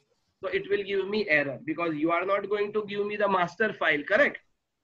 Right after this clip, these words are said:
So in my P C, I don't have a master. So what you should do? Before you send this file to me,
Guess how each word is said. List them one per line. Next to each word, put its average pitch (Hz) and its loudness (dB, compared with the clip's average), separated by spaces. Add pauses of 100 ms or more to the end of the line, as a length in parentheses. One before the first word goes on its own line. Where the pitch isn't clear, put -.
(180)
So 214 0 (540)
in 208 4
my 185 4
P 196 -2
C, 202 -6
I 139 -4
don't 226 0
have 277 -2
a 254 0
master. 180 0
So 180 -2
what 208 2
you 185 -4
should 233 -4
do? 151 0 (1400)
Before 220 0
you 233 0
send 202 0
this 196 4 (140)
file 185 2 (120)
to 165 2
me, 170 2